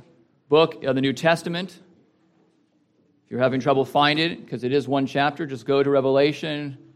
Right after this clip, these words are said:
and turn back a page. I'm going to read Jude one and two, and then seventeen through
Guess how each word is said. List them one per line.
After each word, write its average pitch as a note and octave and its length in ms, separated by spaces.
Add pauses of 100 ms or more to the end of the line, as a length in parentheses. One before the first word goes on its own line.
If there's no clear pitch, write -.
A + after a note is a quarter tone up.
(100)
and A#2 260
turn A#2+ 400 (220)
back A2+ 340 (680)
a - 40
page. G#2 600 (540)
I'm - 1200
going B2+ 160
to B2 40
read C3+ 720
Jude C3+ 380
one C#3+ 580 (480)
and A2 160
two, F#3 600 (100)
and B2 140
then C3+ 160
seventeen C#3 720
through B2 480